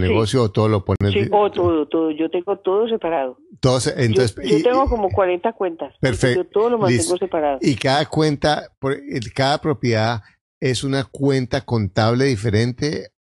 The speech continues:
Speaker 2: o,
Speaker 1: Sí.
Speaker 2: o, entonces,
Speaker 1: Sí.
Speaker 2: perfecto. O sea, que a cada propiedad es un negocio independiente que tiene ingresos, que tiene gastos,
Speaker 1: Ah, no,
Speaker 2: que
Speaker 1: cada
Speaker 2: tiene
Speaker 1: propiedad no, cada propiedad no. Para, para todas las propiedades tengo una cuenta.
Speaker 2: Perfecto. Entonces, tienes una, una cuenta porque ya es, ya es tu negocio,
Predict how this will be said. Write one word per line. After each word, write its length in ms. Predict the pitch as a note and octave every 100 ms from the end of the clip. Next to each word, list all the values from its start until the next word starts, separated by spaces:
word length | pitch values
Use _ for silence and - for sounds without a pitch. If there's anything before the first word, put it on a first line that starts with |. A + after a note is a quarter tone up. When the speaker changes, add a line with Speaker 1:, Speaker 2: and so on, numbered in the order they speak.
| -
Speaker 2:
o, 60 | A2
Speaker 1:
Sí. 600 | A2 A#2 _ _ - C3
Speaker 2:
o, 140 | A#2+ C3+
entonces, 340 | A#2 G#2 E3+
Speaker 1:
Sí. 60 | C#3+
Speaker 2:
perfecto. 420 | A#2 A2 A2 A2
O 20 |
sea, 220 | G2+ C3+ A2+
que 180 | B2 C3
a 80 | G#2
cada 180 | C#3+
propiedad 460 | D#3 E3 C3+ B2+ C3 - - -
es 200 | A#2 C#3
un 140 | C#3
negocio 440 | D3 C#3+ D#3+ -
independiente 520 | D3+ D3 A#2 G#2 A2 C3
que 100 | A2+
tiene 200 | A2 A2+
ingresos, 540 | A#2 A#2+ B2+ C#3 B2
que 100 | A2+
tiene 280 | F#2+ G#2 G#2+
gastos, 280 | A#2+ C3 A#3+
Speaker 1:
Ah, 40 |
no, 160 | A#3 F3+
Speaker 2:
que 60 | A3+
Speaker 1:
cada 120 | A#3+
Speaker 2:
tiene 120 | A3
Speaker 1:
propiedad 360 | C4 A#3+ G3 G3
no, 260 | D#3+ - _ _
cada 240 | - G#3
propiedad 420 | A3+ A3+ F#3 D#3+ E3
no. 220 | C#3+ - _ _ _
Para, 340 | G#3+ G3 F3+ F3 _ _
para 260 | G3+ F#3 F3
todas 240 | G3 B3
las 140 | C#4 C4+
propiedades 500 | A3+ G3+ F3+ G3+ A#3+
tengo 200 | F3+ F3
una 160 | F3+
cuenta. 340 | F3+ E3 - _ _ _ -
Speaker 2:
Perfecto. 420 | A#2+ F#2 A2 -
Entonces, 240 | F2+ B2+ A2+
tienes 200 | C#3 D3
una, 240 | D3 C#3+ -
una 220 | - C3+ C#3
cuenta 460 | D3 D3 C#3 D#3 - _ _ -
porque 280 | A2 A2+
ya 80 | G#2
es, 180 | G#2+ - C#3+
ya 140 | A2+
es 100 | G#2
tu 100 | C#3
negocio, 480 | B2 A#2 B2+ C#3+